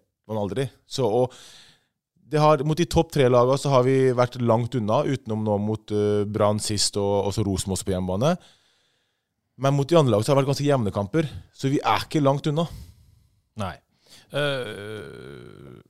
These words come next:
Speaker 2: men f-, for deg personlig da, Jon Arne, du,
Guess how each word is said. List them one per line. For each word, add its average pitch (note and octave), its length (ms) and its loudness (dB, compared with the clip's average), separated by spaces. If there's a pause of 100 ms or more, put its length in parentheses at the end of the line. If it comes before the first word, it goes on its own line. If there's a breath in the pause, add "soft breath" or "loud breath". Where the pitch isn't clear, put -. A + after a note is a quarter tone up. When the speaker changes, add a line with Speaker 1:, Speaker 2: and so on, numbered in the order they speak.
(520)
Speaker 2:
men C#3 160 -6
f-, - 180 -16
for D3 160 2
deg D3 120 2
personlig B2+ 640 -4
da, E2 120 -6
Jon E2+ 160 -6
Arne, F#2+ 200 -4
du, G2+ 100 0